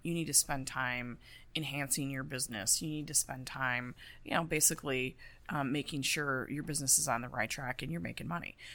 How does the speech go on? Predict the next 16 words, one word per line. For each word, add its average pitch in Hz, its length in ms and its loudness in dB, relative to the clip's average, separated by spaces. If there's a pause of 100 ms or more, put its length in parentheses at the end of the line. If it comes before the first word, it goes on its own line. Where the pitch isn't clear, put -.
(120)
So 165 560 10 (720)
to 190 180 10
have 180 260 12
somebody 165 360 8
that 151 100 2
you 143 140 2
can 143 200 -2
utilize 131 840 4 (380)
who 151 520 2
knows 151 720 4 (480)
things, 139 460 6
who 156 140 2
is 139 160 4
trained 151 460 0
on 131 240 2
things 120 560 2